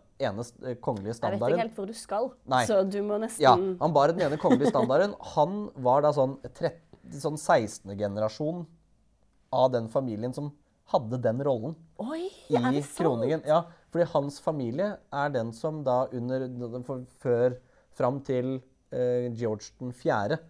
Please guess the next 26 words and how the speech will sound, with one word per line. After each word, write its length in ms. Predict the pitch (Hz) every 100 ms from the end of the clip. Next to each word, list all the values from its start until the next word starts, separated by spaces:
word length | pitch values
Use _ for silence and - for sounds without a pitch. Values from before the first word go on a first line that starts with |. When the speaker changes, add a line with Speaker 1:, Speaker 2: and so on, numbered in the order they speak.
| _ _ _ _
Speaker 1:
så 120 | 143
var 240 | 123 107
det 180 | 107 135
en 120 | - 143
kroningsbankett 1300 | 147 113 95 98 - 110 101 - 190 - _ - _
etter 300 | 151 - 113
kroningen, 440 | 117 101 110 190 202 _ _ _
hvor 200 | 131 160
da 160 | 175 160
tre 380 | 165 - 139 131
ganger 320 | 160 117 131 190
i 140 | 156
løpet 300 | 135 110 107
av 100 | 147
den 160 | 117 110
banketten 480 | 123 120 - 208 - _ _ _ _
så 380 | - 156 170 - _
skulle 400 | - - 151 110
det 140 | 135 151 -
ri 400 | 147 131 139 127
inn 120 | 123
en 100 | 135
mann 180 | 127 120
i 40 | 143
full 260 | - 135
rustning, 400 | 135 120 - 190